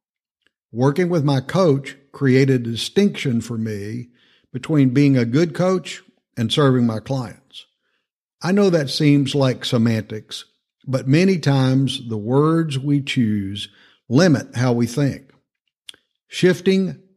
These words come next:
to thinking about just serving my clients in each conversation allowed me to stop worrying about my performance and just be available to serve them in each conversation. In the artist part of my life,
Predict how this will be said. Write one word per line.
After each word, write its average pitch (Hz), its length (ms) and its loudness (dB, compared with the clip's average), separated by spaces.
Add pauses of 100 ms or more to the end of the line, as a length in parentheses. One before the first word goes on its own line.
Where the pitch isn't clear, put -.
(120)
to 110 160 -4
thinking 175 520 0
about 131 500 0
just 123 300 0
serving 165 500 2
my 143 180 0
clients 120 680 -6
in 120 180 -2
each 147 320 0
conversation 131 1000 -4 (480)
allowed 139 400 2
me 147 180 4
to 127 100 0
stop 143 360 -4
worrying 160 400 2
about 127 320 -2
my 127 160 -2
performance 120 840 -4 (540)
and 190 140 -4
just 208 260 0
be 175 80 2
available 135 500 2
to 117 140 -6
serve 135 440 2
them 113 540 -4 (300)
in 117 220 -2
each 139 500 -2
conversation. 117 760 -4 (1160)
In 139 140 2
the 135 100 6
artist 196 420 2
part 135 180 0
of 120 80 2
my 113 160 -2
life, 107 520 -8